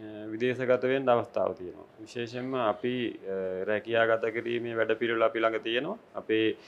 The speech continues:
අ, රැකියා ගත කිරීම අංශය හරහා අපි, අ, ලංකාවේ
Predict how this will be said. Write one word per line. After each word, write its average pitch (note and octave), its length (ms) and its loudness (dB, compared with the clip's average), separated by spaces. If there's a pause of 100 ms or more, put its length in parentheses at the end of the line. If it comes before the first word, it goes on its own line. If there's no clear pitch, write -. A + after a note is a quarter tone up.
(240)
අ, G2 160 -2
රැකියා G#2 340 4
ගත G#2+ 240 4
කිරීම A2 300 0
අංශය G#2 340 0
හරහා A2 440 6 (140)
අපි, B2 400 -4
අ, F#2+ 300 -2
ලංකාවේ A2 840 4